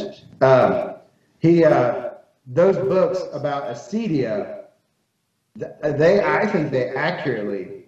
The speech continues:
um, define modern man, and that has to do with, w-, w-, you know, in a sense, if this was a, you know, evolutionary, revolutionary process,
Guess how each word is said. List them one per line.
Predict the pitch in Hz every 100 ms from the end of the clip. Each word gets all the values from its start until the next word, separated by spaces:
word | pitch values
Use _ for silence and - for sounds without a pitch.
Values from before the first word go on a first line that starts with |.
| _ _ -
um, | 117 107 90 90 87 - _ _ _
define | - 123 - - 160 202 151 104 92 - -
modern | 135 131 127 110
man, | 107 104 85 - - _ _ _ _ _
and | 147 131 123
that | 180 -
has | 175 170 -
to | 135
do | 139 135
with, | 123 131 123 - _ _ _ _
w-, | 101 -
w-, | 123 117 123 -
you | 127
know, | 113 101
in | 131
a |
sense, | - 156 131
if | 131
this | 151 147
was | 147 131 127
a, | 110 107 101 113
you | 107
know, | 90 - -
evolutionary, | 151 143 135 135 127 117 110
revolutionary | 131 143 127 127 123 123 110 107 104
process, | - 123 - 101 95 - - -